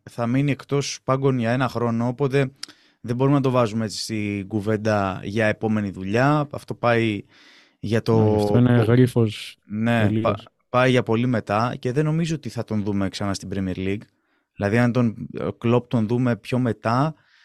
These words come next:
Speaker 1: ίσως θα είναι εκεί, σε καμιά Μπάρτσα, καμιά Ρεάλ. Τώρα
Speaker 2: Εγώ, να σου
Speaker 1: Ναι.
Speaker 2: πω την αλήθεια, επειδή, ε, είδα τη συνέντευξη, όπως όλοι, που,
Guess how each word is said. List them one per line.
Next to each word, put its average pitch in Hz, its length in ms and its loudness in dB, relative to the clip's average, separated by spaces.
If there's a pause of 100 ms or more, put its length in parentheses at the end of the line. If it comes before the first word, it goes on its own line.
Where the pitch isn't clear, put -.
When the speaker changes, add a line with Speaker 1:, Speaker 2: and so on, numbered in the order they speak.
(220)
Speaker 1:
ίσως 139 380 -4
θα 131 200 2
είναι 147 720 0
εκεί, 139 340 -4
σε 110 120 -10
καμιά 110 320 -4
Μπάρτσα, 110 600 0
καμιά 104 360 -6
Ρεάλ. 110 840 -2 (1040)
Τώρα 165 340 2 (100)
Speaker 2:
Εγώ, 127 420 2 (360)
να 117 140 2
σου 135 100 0
Speaker 1:
Ναι. 123 60 -2
Speaker 2:
πω 131 80 0
την 143 120 0
αλήθεια, 120 460 0
επειδή, 123 640 -2 (480)
ε, 104 460 -4
είδα 110 280 -2
τη 104 220 -4
συνέντευξη, 107 680 -4
όπως 107 300 -4
όλοι, 104 260 0
που, 104 340 -2